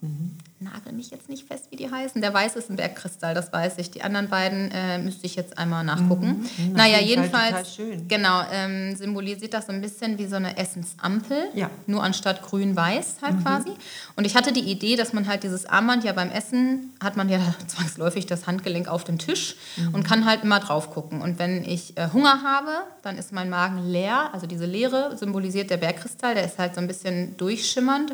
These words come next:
Speaker 1: Mhm.
Speaker 2: durchsichtig. Und erstrebenswert ist halt der mittlere Stein, der heißt halt goldgelb. Und das ist halt so dieses wohlig satt, aber nicht überfressen sein.
Speaker 1: Mhm.
Speaker 2: Überfressen wäre dann der rote. Und der rote, ich weiß zwar nicht, wie er heißt, aber das ist der Heilstein, der auch für das, ähm,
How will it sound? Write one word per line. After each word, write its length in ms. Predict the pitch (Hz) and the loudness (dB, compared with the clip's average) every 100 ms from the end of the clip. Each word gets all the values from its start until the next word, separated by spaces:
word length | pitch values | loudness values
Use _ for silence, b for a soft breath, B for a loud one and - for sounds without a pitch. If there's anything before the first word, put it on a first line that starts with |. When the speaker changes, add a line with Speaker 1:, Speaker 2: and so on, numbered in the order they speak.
| - | -6
Speaker 1:
Mhm. 200 | 165 156 | -4 -2
Speaker 2:
durchsichtig. 640 | 202 175 208 262 - 330 - B B B B B B | -2 -2 -2 -6 -4 -6 -8 B B B B B B
Und 260 | 214 214 202 | 2 2 4
erstrebenswert 760 | 196 - - 285 339 - 240 | 2 4 6 6 4 2 2
ist 140 | 233 - | 2 -4
halt 100 | 220 | -2
der 100 | 208 | 0
mittlere 360 | 226 226 214 | 0 -2 -4
Stein, 400 | 170 - 151 151 | -4 -2 0 0
der 160 | 165 175 | 0 0
heißt 160 | 185 190 | -2 -2
halt 180 | 185 - | -2 2
goldgelb. 540 | 180 185 - 156 160 - - | 2 2 0 0 0 -6 -8
Und 120 | 185 | -6
das 140 | 180 | -4
ist 140 | 196 196 | -6 -6
halt 140 | 190 | -6
so 80 | 185 | -4
dieses 320 | 180 175 170 175 160 | -4 -4 -4 -6 -2
wohlig 440 | 185 220 208 208 | 0 2 0 0
satt, 300 | 175 180 - - - | 2 2 -2 -12 -4
aber 180 | 180 185 | 0 2
nicht 300 | 208 233 - | 2 2 -4
überfressen 680 | 185 185 180 - 196 175 | -4 -2 -2 -2 -2 0
sein. 320 | 151 165 165 190 | 0 2 2 2
Speaker 1:
Mhm. 340 | 202 202 214 302 B B - | 2 2 -2 -4 B B 0
Speaker 2:
Überfressen 540 | 202 202 240 254 262 | 4 4 6 4 4
wäre 180 | 247 220 | 2 2
dann 140 | 208 | 2
der 100 | 208 | 2
rote. 400 | 196 190 202 165 160 B B B | 2 0 0 -2 -4 B B B
Und 100 | 190 | 0
der 100 | 180 | 4
rote, 260 | 226 285 | 4 4
ich 140 | 240 - | 0 2
weiß 220 | 214 233 | 2 2
zwar 120 | 240 | -2
nicht, 160 | 240 240 | -2 0
wie 60 | |
er 160 | 233 208 | -2 0
heißt, 320 | 208 247 262 | 0 0 -2
aber 120 | 208 196 | 0 0
das 140 | 196 | 0
ist 280 | 214 - - | -4 -10 -4
der 380 | 208 208 214 202 | 0 2 2 0
Heilstein, 580 | 202 226 - 220 208 208 | 0 0 -2 0 -2 0
der 220 | 190 196 | 0 0
auch 120 | 190 | -2
für 220 | - 190 | -6 -2
das, 340 | 190 190 185 - | 2 0 -2 -6
ähm, 460 | 185 185 180 180 | -2 0 0 0